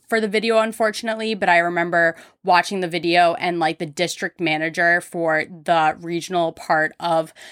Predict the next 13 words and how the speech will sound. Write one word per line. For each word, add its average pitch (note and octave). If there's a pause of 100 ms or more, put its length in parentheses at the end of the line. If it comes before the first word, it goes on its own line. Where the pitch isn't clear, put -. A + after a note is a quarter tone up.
(240)
the G#3
Buffalo F#3+
Wild E3
Wings G3
had F#3
to F#3+
come F3
in E3
and F3
have E3
a E3+
meeting, D#3+
and F3+